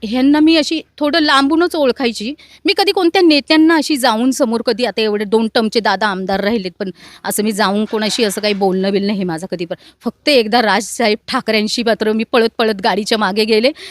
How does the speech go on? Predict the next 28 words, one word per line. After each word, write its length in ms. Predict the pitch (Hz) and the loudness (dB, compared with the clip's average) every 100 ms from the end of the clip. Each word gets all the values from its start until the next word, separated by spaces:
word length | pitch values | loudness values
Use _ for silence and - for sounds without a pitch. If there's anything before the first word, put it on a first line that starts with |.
| - | -8
कारण 180 | 220 240 | -2 0
का 160 | 233 262 | 0 0
तर 100 | 254 | 2
आम्ही 300 | 247 214 254 233 | 2 2 2 2
तेव्हा, 440 | 233 226 226 214 196 185 _ | 2 2 2 0 -2 -8 _
त्यांनी 200 | 233 226 | -2 0
आम्हाला 280 | 214 220 214 | 0 -2 -2
ते 420 | 214 208 196 185 | 0 0 -2 -4
तिकीट 300 | - 247 247 - | -6 -8 -6 0
पण 140 | 254 | 2
दिलं 200 | 226 214 | 2 0
होतं. 280 | 233 - 233 - _ _ _ _ | 0 0 -6 -10 _ _ _ _
अं, 220 | 202 196 - - - | -10 -10 -10 -10 -2
ते 100 | 208 | 0
मी 100 | 214 | 0
आभार 360 | 151 185 233 | -2 0 0
मानायला 360 | 247 196 196 202 | 0 0 0 -2
गेले 260 | 190 190 196 | -2 -2 -2
होते, 240 | 233 208 - _ _ _ - | -2 -6 -14 _ _ _ -2
एवढं 240 | 226 226 | 2 2
मला 180 | 240 220 | 2 2
आठवतं. 560 | 208 - 277 - 196 311 _ _ _ _ _ _ - | 0 0 -2 -2 -6 -10 _ _ _ _ _ _ -10
आणि, 300 | 202 214 220 | -6 -4 -2
अं, 440 | 208 208 208 214 - | -2 -4 -6 -8 -6
नंतर, 380 | 240 240 262 | -4 -2 -2
अं, 400 | 254 254 247 233 233 _ _ _ 214 | -2 -2 -4 -6 -8 _ _ _ -4
जेव्हा 200 | 220 | -2
हे 120 | 240 | -2